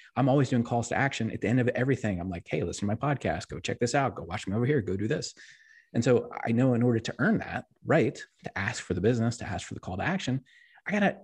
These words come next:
either give them something useful or give them something entertaining. And so I heard Brian Tracy years ago use the word edutainment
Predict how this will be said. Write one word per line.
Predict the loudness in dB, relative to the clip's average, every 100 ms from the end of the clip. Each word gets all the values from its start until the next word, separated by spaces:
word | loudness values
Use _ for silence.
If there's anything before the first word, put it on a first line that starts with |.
| _ 2
either | 4
give | 4 2
them | 2 0
something | 0 0 2 4 2 0 _ _ _
useful | 6 6 4 -4 -4 -6 _ _
or | -6
give | 0
them | 0 0
something | -2 -4 0
entertaining. | 0 0 -2 -4 -6 -16 -20 -20 -20 -12
And | -4
so | 0
I | 0
heard | 2 0 2
Brian | 2 2
Tracy | 2 2 2 0 -6 -8 -12 _
years | 2 2 2
ago | -2 -2 -4 -8 -10 -18
use | 2 2 4
the | 2
word | 2 2 -2 -8 _ _ _
edutainment | -2 2 0 0 0 2 2 0 -8 -14